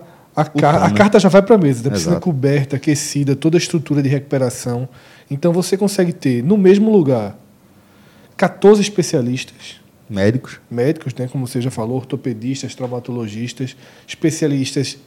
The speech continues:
Speaker 1: em basicamente todas as áreas que a ortopedia
Speaker 2: Abrange, né?
Speaker 1: abrange.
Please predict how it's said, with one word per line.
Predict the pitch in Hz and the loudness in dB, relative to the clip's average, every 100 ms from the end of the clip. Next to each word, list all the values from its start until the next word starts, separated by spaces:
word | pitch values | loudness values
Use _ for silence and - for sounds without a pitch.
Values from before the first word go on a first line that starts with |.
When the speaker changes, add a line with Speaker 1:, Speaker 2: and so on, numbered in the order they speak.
| _ | _
Speaker 1:
em | 143 135 135 135 - | -10 -8 -6 -8 -6
basicamente | 143 185 185 180 156 135 | 2 2 4 0 -2 0
todas | 175 180 175 | 2 2 4
as | 165 127 | 2 2
áreas | 131 139 180 - - - - - - | 0 2 2 0 -12 -20 -20 -20 -12
que | - | -4
a | |
ortopedia | 139 - 151 147 123 120 120 117 110 | -2 -2 -2 -2 -2 0 -2 -2 0
Speaker 2:
Abrange, | 104 92 90 110 117 | 0 2 2 2 0
né? | 101 | -2
Speaker 1:
abrange. | 127 117 120 123 143 180 202 | -2 -2 -4 -4 -4 -4 -6